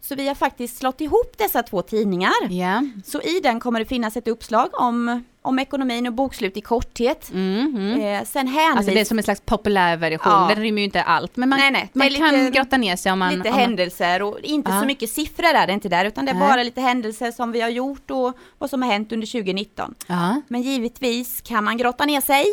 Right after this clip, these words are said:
Speaker 2: Ja.
Speaker 1: om man tycker att ekonomi är roligt.
Speaker 2: Ja.
Speaker 1: Så kommer vi att hänvisa till vår hemsida.
Speaker 2: Mm.
Speaker 1: Det finns ju en ekonomisida på hemsidan och där ligger också alla uppföljningar och så vidare som vi gör varje, ja, inte varje månad riktigt, men uppföljningar bakåt i tiden och de som kommer framåt i tiden.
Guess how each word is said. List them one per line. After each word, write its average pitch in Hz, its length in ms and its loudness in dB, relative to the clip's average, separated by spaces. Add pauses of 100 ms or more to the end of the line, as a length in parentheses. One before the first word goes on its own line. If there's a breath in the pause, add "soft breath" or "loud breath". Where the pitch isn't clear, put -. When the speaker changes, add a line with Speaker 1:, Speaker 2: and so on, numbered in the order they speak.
(100)
Speaker 2:
Ja. 180 220 2
Speaker 1:
om 233 60 2
man 208 100 2
tycker 220 240 -6
att 220 80 -6
ekonomi 240 400 -2
är 220 60 0
roligt. 277 460 0
Speaker 2:
Ja. 185 320 0 (100)
Speaker 1:
Så - 140 -8
kommer 277 220 0
vi 254 140 0
att 226 60 0
hänvisa 208 380 -2
till 185 80 -14
vår 185 140 2
hemsida. 226 640 2 (140)
Speaker 2:
Mm. 202 380 0
Speaker 1:
Det - 80 -8
finns 185 360 -6
ju 285 80 2
en 269 180 2
ekonomisida 247 920 0
på 165 220 -2
hemsidan 240 500 2
och 214 60 -2
där 202 160 4
ligger 240 280 0
också 214 140 -2 (100)
alla 196 160 4
uppföljningar 190 720 0
och 294 100 -2
så 349 80 -4
vidare 240 400 2
som 196 200 2
vi 175 180 0
gör 180 360 4
varje, 254 440 2 (160)
ja, - 80 2
inte 254 160 -2
varje 220 240 4
månad 196 260 0
riktigt, 190 280 -4
men 196 220 -4 (420 soft breath)
uppföljningar 269 680 2
bakåt 269 360 0
i 262 60 -6
tiden 240 480 -2
och 240 220 -4
de 233 160 0
som 220 180 -6
kommer 202 260 0
framåt 165 380 0
i - 40 -20
tiden. 175 300 -2